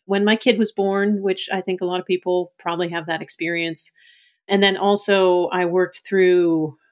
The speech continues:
an M B A program and then another part of a,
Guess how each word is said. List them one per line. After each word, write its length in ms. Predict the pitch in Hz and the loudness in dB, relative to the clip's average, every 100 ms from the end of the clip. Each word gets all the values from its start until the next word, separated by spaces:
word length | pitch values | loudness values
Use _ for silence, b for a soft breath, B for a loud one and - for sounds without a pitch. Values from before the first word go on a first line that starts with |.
| _ - | _ -6
an 100 | 180 | -4
M 140 | 175 | -2
B 160 | 170 196 | 0 2
A 160 | 240 | 2
program 760 | 240 226 220 208 208 202 196 185 | 0 -2 0 2 2 2 0 -2
and 340 | - 170 165 156 | -2 -4 -6 -6
then 500 | 175 170 165 165 160 | -4 -4 -4 -6 -6
another 380 | 175 170 170 170 | -8 -8 -4 -4
part 360 | 170 170 165 - | -4 -4 -4 -6
of 140 | 170 | -8
a, 300 | 156 170 170 | -6 -6 -8